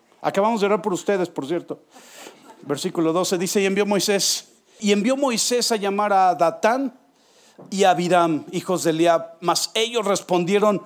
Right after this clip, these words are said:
'No iremos allá.'" ¿Qué hace Moisés al llamarle a Datán y a Abiram? Ya confrontó a Coré, ya terminó su conversación, su confrontación de autoridad con Coré,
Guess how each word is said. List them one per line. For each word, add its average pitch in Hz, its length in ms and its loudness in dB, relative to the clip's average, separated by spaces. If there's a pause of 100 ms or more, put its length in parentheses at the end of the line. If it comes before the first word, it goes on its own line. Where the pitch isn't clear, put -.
(240)
'No 247 360 6
iremos 214 500 2
allá.'" 185 420 2 (1500)
¿Qué 285 160 4
hace 254 380 2
Moisés 208 560 -2
al 202 100 -2
llamarle 185 380 -2
a 180 60 -2
Datán 170 280 -4
y 175 40 2
a 170 40 2
Abiram? 151 240 -4 (220)
Ya 233 420 -4
confrontó 202 640 -2
a 196 120 -2
Coré, 180 460 -2 (520)
ya 196 360 -2
terminó 190 680 -2 (240)
su 175 540 -2 (240)
conversación, 180 960 0 (120)
su 180 200 -8
confrontación 175 600 -4
de 202 80 -2
autoridad 185 560 -4
con 185 220 -2
Coré, 175 320 -2